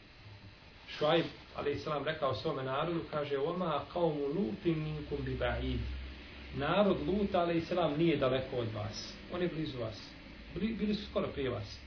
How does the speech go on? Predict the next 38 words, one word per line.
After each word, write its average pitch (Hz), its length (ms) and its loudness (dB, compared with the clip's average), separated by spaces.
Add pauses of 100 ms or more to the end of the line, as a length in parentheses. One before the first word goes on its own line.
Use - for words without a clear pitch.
(440)
A 156 80 0
Lut 214 320 4
je 175 120 8
živio 202 360 4
u 151 40 8
vrijeme 180 340 4 (600)
Ibrahima, 143 380 0
alejhisselam. 110 500 -6 (320)
A 170 100 4
između 277 360 4
Ibrahima 156 680 4
i 151 80 -2
Musa 208 640 4
ima 175 220 2
četiristo 196 440 -2
godina. - 520 -2 (1120)
Pa 156 60 6
onda 208 220 10
riječi, 202 500 4 (260)
"Oma 202 320 4
kao 214 140 2
mu 190 120 4
lute 196 300 2
minkum 185 360 2
bi 160 100 4
ba'id", 160 360 4 (240)
i 165 40 -4
narod 190 420 2
Lutov 180 340 2
nije 185 180 2
daleko 170 360 2
od 170 140 0
vas, 180 360 -4
često 170 300 -4
godina, 170 460 0
ne 165 100 2
bi 156 100 -4
baš 143 160 0